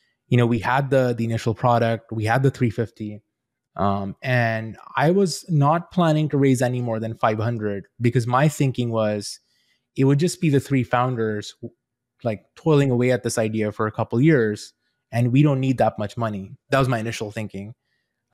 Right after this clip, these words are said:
And, you know, after talking to Encore and after meeting a guy named Brian Tobel in New York City, you know, Brian's a, a serial entrepreneur. So I'm actually, Tiago is the one who introduced us.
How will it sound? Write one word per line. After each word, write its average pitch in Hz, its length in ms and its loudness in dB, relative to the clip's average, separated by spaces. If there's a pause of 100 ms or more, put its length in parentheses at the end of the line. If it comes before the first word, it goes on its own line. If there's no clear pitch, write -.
(160)
And, 123 440 0
you 175 120 2
know, 151 80 4
after 147 180 0
talking 170 240 0
to 143 80 4
Encore 117 760 0
and 131 140 -6
after 156 300 -2
meeting 131 640 0 (420)
a - 20 -8
guy 147 140 2
named 127 260 2
Brian 120 360 -4
Tobel 104 640 -2
in 120 240 2
New 113 200 0
York 113 200 -2
City, 107 420 -2
you 104 160 -14
know, 101 80 -14
Brian's 113 460 0
a, 107 240 2 (500)
a 110 60 -4
serial 120 300 2
entrepreneur. 104 680 -8
So 131 80 -8
I'm 131 60 -4
actually, 135 200 -2
Tiago 147 440 2
is 127 80 -2
the 139 80 -6
one 120 160 -6
who 117 80 -8
introduced 139 400 -2
us. - 300 -18